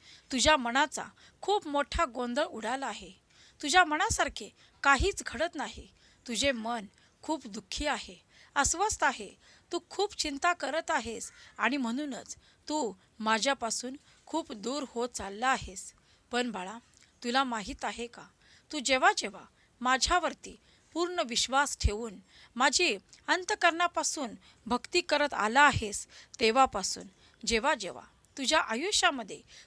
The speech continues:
खूप बिकट प्रसंग आले, खूप मोठे दुःखाचे डोंगर आले, तेव्हा तेव्हा तुझ्या आयुष्यामध्ये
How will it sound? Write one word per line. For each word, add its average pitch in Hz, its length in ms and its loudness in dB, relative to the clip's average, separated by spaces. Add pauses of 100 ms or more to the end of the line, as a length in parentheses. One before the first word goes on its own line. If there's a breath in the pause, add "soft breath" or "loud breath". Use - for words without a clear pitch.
(120)
खूप 359 180 -2
बिकट 311 480 0
प्रसंग 349 420 -4
आले, 165 280 -6 (360 soft breath)
खूप 392 280 -2
मोठे 330 320 -2
दुःखाचे 320 580 -4
डोंगर 247 400 -2
आले, 196 300 -4 (360 soft breath)
तेव्हा 247 340 2
तेव्हा 208 220 -10 (400)
तुझ्या 247 340 2
आयुष्यामध्ये 226 760 -4